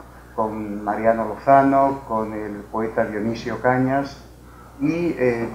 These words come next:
ya después de vuelta, cuando se disuelve el grupo en el año noventa y uno, eh, pues ya se dedica, eh,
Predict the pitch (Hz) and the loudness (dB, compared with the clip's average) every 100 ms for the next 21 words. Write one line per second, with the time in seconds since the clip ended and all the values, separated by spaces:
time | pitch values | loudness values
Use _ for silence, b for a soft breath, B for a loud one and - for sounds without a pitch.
0 | 117 135 127 - 139 131 123 131 135 139 | 6 6 4 2 2 4 6 6 6 6
1 | 139 127 117 123 110 107 127 127 120 117 | 6 6 4 -2 -6 -2 2 2 2 0
2 | 127 131 135 127 117 117 117 117 113 113 | 0 0 0 -2 -2 -2 -2 -4 -4 -6
3 | 107 113 110 135 143 143 147 - - B | -4 -4 -2 2 4 6 4 -2 -12 B
4 | B B B - 120 117 117 113 113 107 | B B B -12 -6 -2 -2 -2 -6 4
5 | 123 120 - 117 113 117 - 123 120 120 | 6 6 2 -2 -4 -6 2 4 6 6
6 | - 101 101 101 | 2 -6 -8 -10